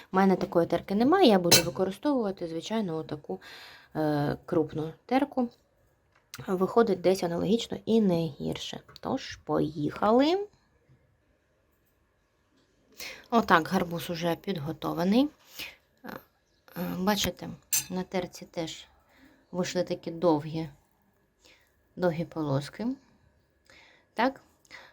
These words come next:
далі чистимо наш часник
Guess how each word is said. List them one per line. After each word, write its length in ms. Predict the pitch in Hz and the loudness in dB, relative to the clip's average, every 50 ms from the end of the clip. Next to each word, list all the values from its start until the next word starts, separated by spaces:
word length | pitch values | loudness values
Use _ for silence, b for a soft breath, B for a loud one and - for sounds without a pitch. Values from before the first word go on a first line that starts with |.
| B B _ _ _ _ | B B _ _ _ _
далі 460 | - 196 208 175 170 180 226 269 302 - - _ _ _ _ _ | -4 2 4 6 6 6 6 4 2 0 -6 _ _ _ _ _
чистимо 640 | - - - - - 185 180 - - - 156 156 151 | 2 4 4 4 4 0 -6 -8 -10 -12 -12 -10 -10
наш 500 | 151 147 143 131 139 143 - - - - _ _ _ _ | -8 -6 -6 -6 -6 -6 -10 -14 -16 -18 _ _ _ _
часник 800 | - 262 277 269 - - - - 139 135 139 - 254 - - | -8 -6 -6 -6 -8 -10 -10 -6 -2 -2 -2 -2 -4 -6 -10